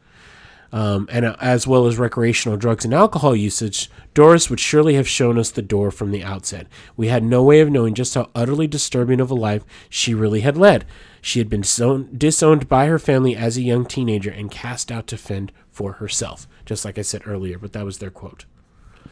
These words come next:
Um, the interview also reportedly revealed that Doris Bither had a history of physical and substance abuse with a traumatic childhood.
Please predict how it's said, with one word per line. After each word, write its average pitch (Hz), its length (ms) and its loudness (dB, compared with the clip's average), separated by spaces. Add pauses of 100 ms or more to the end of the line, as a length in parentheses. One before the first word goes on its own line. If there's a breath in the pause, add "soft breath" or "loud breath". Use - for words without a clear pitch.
(560 soft breath)
Um, 110 300 0
the 117 80 -4
interview 151 400 4
also 170 420 6
reportedly 143 440 2
revealed 123 600 4
that 110 300 -2
Doris 123 320 0
Bither 120 300 0
had 113 140 -6
a 101 60 -4
history 110 320 -6
of - 60 -10
physical 107 320 -8
and 95 100 -6
substance - 560 -8
abuse 180 400 -2
with 104 140 -10
a 95 40 -8
traumatic 95 440 -8
childhood. 180 540 -2